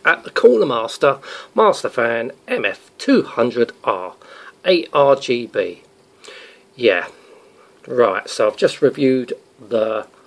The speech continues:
hundred and forty Halo fan.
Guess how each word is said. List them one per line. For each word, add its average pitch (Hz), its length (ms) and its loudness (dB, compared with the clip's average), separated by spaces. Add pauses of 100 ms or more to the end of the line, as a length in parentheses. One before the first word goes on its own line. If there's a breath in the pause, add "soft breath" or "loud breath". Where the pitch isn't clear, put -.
(160)
hundred 107 280 -4
and 104 100 -14
forty 143 580 0 (140)
Halo 170 500 4 (460 soft breath)
fan. 214 500 0